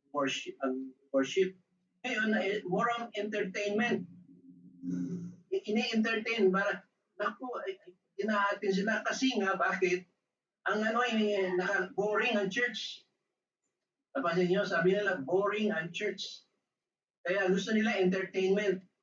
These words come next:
Pero less encouragement. Pag less nila, pag wala na entertainment, hindi na atin. So, kailangan every Sunday, every day, meron silang, ano,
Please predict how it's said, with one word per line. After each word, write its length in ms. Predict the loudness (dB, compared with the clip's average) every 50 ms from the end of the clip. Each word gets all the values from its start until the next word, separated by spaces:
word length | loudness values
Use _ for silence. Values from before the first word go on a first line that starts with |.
| _ _ _ _ _ _ _ _ _ _ _ _ _ _ -2
Pero 240 | 0 0 2 2 2
less 240 | 2 0 2 4 4
encouragement. 800 | 6 6 4 4 2 2 0 0 0 2 2 2 2 0 -2 -2
Pag 160 | -2 0 0 0
less 240 | 0 0 -2 -2 -2
nila, 400 | -2 -2 0 0 0 0 0 -2
pag 160 | -2 0 0
wala 240 | 2 2 2 2 2
na 160 | 0 0 0
entertainment, 640 | 0 0 -2 -2 -2 -2 -4 -2 -2 0 0 0 0
hindi 240 | 0 2 2 4 4
na 320 | 4 4 4 2 2 0
atin. 320 | 0 -2 -2 0 0 -2 -4 -8 _ _ _ _ _ _ _ _ _ _ _ _ -8
So, 160 | -4 -2 -2 -2 0
kailangan 400 | 0 0 2 2 2 0 0 -2 -2 -2
every 320 | 0 0 0 0 0 0
Sunday, 880 | -2 -2 -4 -4 -4 0 0 2 4 4 4 4 4 4 4 4 4 2 2
every 320 | 0 2 2 2 0 0 -2 -2
day, 240 | -2 -2 -2 -2 -2
meron 240 | -2 -2 0 0 0
silang, 320 | 0 0 0 0 0 2
ano, 400 | 2 2 2 0 0 -2 -6 -12